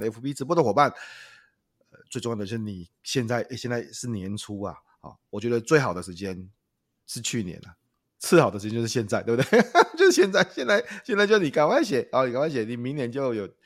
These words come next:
有的回顾哈。那不是给别人看的，你至少要有勇气吧。有人说写了也，我最常听到就是写了也不见得会达成，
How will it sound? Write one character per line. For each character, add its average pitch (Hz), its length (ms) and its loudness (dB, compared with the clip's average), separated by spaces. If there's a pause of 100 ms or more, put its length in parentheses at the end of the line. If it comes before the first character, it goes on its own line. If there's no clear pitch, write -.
(220)
有 98 120 -10
的 101 160 -8
回 101 380 -12
顾 101 220 -10
哈。 87 260 -18
那 113 220 -4 (720)
不 117 80 -10
是 160 140 -8
给 - 120 -10
别 73 140 -16
人 73 140 -18
看 - 180 -14
的， 69 160 -20
你 110 80 -10
至 185 140 -6
少 160 120 4
要 160 120 6
有 143 60 2
勇 107 200 -2
气 - 180 -8
吧。 120 180 -2 (200)
有 113 100 -4
人 143 100 -2
说 190 120 2
写 117 220 -4
了 123 100 -2
也， 117 160 -4 (160)
我 113 100 -10
最 196 240 0
常 156 160 0
听 160 140 -4
到 160 100 0
就 147 80 -4
是 156 80 -4
写 107 280 -10
了 101 80 -12
也 95 100 -10
不 87 100 -20
见 117 140 -6
得 117 60 -6
会 117 100 -4
达 92 160 -6
成， - 120 -14